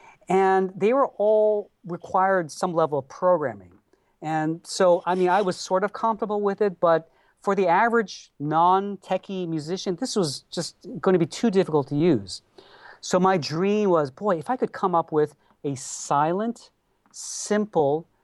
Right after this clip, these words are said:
sleek, in other words, wireless page turner, that would be my dream.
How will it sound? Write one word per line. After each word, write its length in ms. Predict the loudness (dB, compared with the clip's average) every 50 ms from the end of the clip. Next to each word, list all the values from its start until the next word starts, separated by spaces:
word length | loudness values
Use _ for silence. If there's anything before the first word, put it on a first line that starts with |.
| _ _ -20
sleek, 680 | -18 -16 -14 -14 -14 -12 -8 -4 0 0 0 0 -2 -4 -6
in 200 | -2 0 2 4
other 160 | 4 4 4
words, 200 | 4 4 2 0
wireless 840 | -6 -12 -6 -2 0 0 2 2 2 2 2 2 2 0 0 -2 -8
page 400 | _ -8 -4 -2 -2 -2 -2 -4
turner, 260 | -6 -4 -2 -2 -2
that 440 | -2 0 2 2 4 4 2 0 -2
would 300 | -4 -4 -4 -4 -4 -6
be 360 | -4 -4 -2 -2 -2 -4 -4 -8 _ _ _ _ _ -4
my 200 | -2 -2 -2 -2
dream. 640 | -4 -8 -8 -6 -4 -2 -2 -2 -2 -4 -6 -12 -20